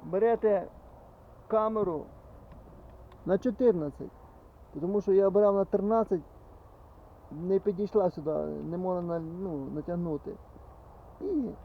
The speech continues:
сюди натягуєте, зажимаєте хомутами, і буде у вас все чітко. Навіть завод так не придумає того, що, е, ми як міняли мастило,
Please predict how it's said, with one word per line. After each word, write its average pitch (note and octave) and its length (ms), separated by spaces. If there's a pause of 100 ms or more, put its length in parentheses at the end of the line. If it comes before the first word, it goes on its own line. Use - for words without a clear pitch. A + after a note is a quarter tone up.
(160)
сюди F#3+ 280
натягуєте, G#3+ 1000 (2000)
зажимаєте G3+ 640
хомутами, G#3+ 920 (1080)
і F#3 40 (300)
буде A#3+ 240
у A3+ 60
вас G#3 220
все F#3 200 (120)
чітко. - 460 (840)
Навіть F#3+ 380
завод G3 280
так F3 180
не F3 80
придумає F#3 680
того, F3 400
що, G3+ 460 (680)
е, D#3 260 (680)
ми F#3 120
як F#3 140
міняли F#3+ 340
мастило, F#3+ 600